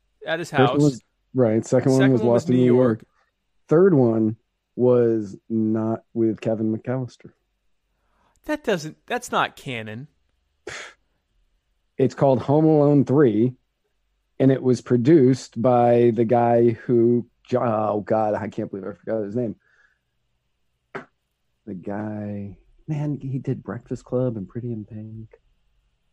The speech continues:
Speaker 2: John Hughes. It was produced
Speaker 1: Oh.
Speaker 2: by John Hughes.
Speaker 1: That, I mean, I think we can all agree that that's not,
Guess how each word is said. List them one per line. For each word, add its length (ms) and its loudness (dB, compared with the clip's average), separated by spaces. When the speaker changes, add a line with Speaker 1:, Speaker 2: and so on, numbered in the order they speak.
Speaker 2:
John 180 2
Hughes. 240 2
It 40 -12
was 100 -4
produced 320 0
Speaker 1:
Oh. 40 -6
Speaker 2:
by 80 0
John 280 -6
Hughes. 180 -20
Speaker 1:
That, 260 -2
I 80 -2
mean, 240 -6
I 80 -8
think 280 -10
we 80 -12
can 160 -12
all 300 -8
agree 500 -14
that 360 -6
that's 400 -8
not, 380 -8